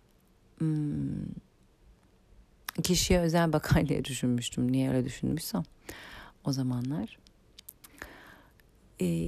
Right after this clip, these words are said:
beni dikkate almıyordu. Bana sistem uygulamaya çalışıyordu.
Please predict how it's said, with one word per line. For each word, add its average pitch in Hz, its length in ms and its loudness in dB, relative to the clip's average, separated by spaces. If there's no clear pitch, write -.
beni 208 220 6
dikkate - 320 -2
almıyordu. 147 500 -2
Bana 233 220 8
sistem - 420 4
uygulamaya 127 440 0
çalışıyordu. - 540 -4